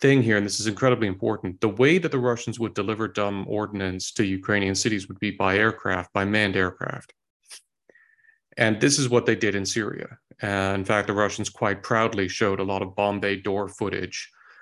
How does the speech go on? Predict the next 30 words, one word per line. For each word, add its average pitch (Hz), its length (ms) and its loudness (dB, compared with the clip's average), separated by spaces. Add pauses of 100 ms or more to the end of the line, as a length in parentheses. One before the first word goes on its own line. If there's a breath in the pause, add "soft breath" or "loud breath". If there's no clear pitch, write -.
(200 loud breath)
of 95 460 2 (320)
Bear 104 380 6
bombers, 95 540 0
which 87 160 -6
are 95 40 0
their 95 160 0
old 95 220 2
propeller-driven 95 880 0
bombers, - 680 -2 (600 soft breath)
carpet 110 440 2
bombing 92 420 2
Aleppo, 98 640 -2 (720 soft breath)
um, 95 460 2
and 95 340 -2
con-, 98 300 -2
you 107 100 -4
know, - 240 -4
just 95 240 -2
inflicting 95 800 0
damage 95 340 2
amounting 92 440 -2
to, 90 240 -4
to 98 100 -2
massive 92 460 0
war 95 200 2
crimes 90 440 -4
on 92 100 -4
civilian 92 460 0
areas 92 460 -2
deliberately. 95 680 -2